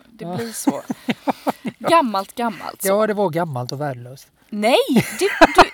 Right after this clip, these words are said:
Speaker 1: jag värderar inte detta.
Speaker 2: Nej,
Speaker 1: Jag vill
Speaker 2: nej,
Speaker 1: bara
Speaker 2: nej. Ja,
Speaker 1: förklara,
Speaker 2: ja, ja,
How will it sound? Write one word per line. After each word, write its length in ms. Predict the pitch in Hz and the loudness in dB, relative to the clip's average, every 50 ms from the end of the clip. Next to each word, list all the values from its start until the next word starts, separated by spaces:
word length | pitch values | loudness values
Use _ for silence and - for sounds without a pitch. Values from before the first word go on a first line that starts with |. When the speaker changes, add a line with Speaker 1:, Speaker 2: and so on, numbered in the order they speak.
| - 277 | -6 -4
Speaker 1:
jag 100 | 349 370 | -2 2
värderar 640 | 370 427 427 - 415 370 311 254 240 247 294 381 466 | 4 4 4 4 0 0 0 0 0 0 0 -2 -4
inte 160 | 392 - 262 | -6 -6 -6
detta. 80 | 247 - 180 | -4 -4 -2
Speaker 2:
Nej, 40 | 196 | -2
Speaker 1:
Jag 60 | 233 240 | -2 0
vill 80 | 269 - | 0 0
Speaker 2:
nej, 60 | - | 2
Speaker 1:
bara 160 | 427 370 277 | 2 2 0
Speaker 2:
nej. 120 | 208 190 - | 0 -4 -8
Ja, 40 | - 180 | -10 -8
Speaker 1:
förklara, 580 | 170 202 233 - 320 240 180 165 160 196 226 240 | -6 -2 0 2 2 2 2 0 -2 -2 0 0
Speaker 2:
ja, 180 | 311 233 226 | 0 0 0
ja, 200 | 214 185 160 160 | -2 -4 -6 -6